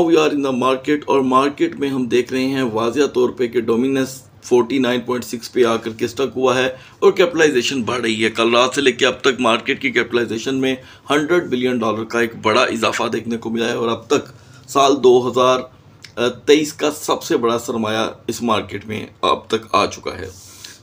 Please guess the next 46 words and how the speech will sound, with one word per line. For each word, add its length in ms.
बीटीसी 380
और 140
Ethereum 360
में 100
दोस्तों 340
हम 120
लास्ट 280
में 60
चल 160
करके 260
बात 260
करेंगे, 340
इनमें 440
इजाफा 460
कोई 280
नहीं 220
हुआ, 180
सिर्फ 300
कमी 180
ही 100
कमी 260
हुई 180
है, 160
लेकिन 260
altcoin 500
इम्प्रूव 400
हुए 220
हैं 260
और 180
अच्छे 320
खासे 420
हुए 220
हैं। 140
जिस, 160
जो, 200
जो 120
चीज़ें 300
मैंने 280
पहले 340
से 120
ही 100
आपसे 260
डिस्कस 320
कर 180
रखी 280
थी 180